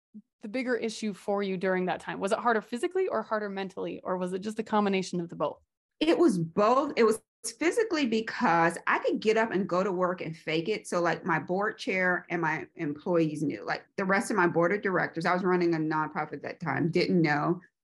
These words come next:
Speaker 2: Um, most of my funders did not know. So I could fake it until about two o'clock every day.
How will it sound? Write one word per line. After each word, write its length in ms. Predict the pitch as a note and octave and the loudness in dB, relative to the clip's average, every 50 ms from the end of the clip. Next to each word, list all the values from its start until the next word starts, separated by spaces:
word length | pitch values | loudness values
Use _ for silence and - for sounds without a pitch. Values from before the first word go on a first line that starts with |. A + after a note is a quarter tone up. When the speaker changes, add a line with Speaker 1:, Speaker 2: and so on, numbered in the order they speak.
| _ - | _ -2
Speaker 2:
Um, 400 | - F3 E3+ F3 F3 F3 F#3 - - - | 2 2 4 2 2 -2 -6 -8 -8 -4
most 400 | F3+ F#3+ F#3+ G#3+ A#3+ B3 B3 - | 0 2 4 4 4 4 2 -2
of 80 | C4+ | -2
my 140 | G#3+ F3 F3+ | 0 0 0
funders 560 | A3+ - - G3 F#3 F3+ E3 E3+ F3 F#3 F3+ - _ - | 0 0 -2 0 0 0 -2 -2 -4 -4 -6 -10 _ -6
did 180 | - F3 D#3+ | -4 -4 0
not 200 | - E3 E3 - | 2 2 2 2
know. 240 | - E3+ D#3+ D#3+ E3+ | 2 0 2 2 0
So 140 | F3+ - C#4 | 0 -2 -2
I 100 | - F#4 B4+ - | -2 -2 -2 -4
could 160 | - - - _ - | -8 -10 -10 _ -2
fake 260 | C4 C4 C4+ A#3+ - | 0 0 0 0 -2
it 120 | G3 E3+ - | -4 -4 -2
until 200 | E3+ E3+ E3+ A3 | -4 -6 -6 -6
about 320 | E3+ D#3+ D#3 D#3 - - - | -4 -2 -2 -2 -4 -6 -6
two 180 | - B3+ G3+ | -2 0 0
o'clock 360 | F3 F#3 - - D3 D#3 D#3+ | 0 -2 -2 -4 -4 -4 -4
every 240 | - - - - - | -6 -6 -6 -6 -8
day. 260 | - - B1+ - - | -8 -8 -10 -10 -12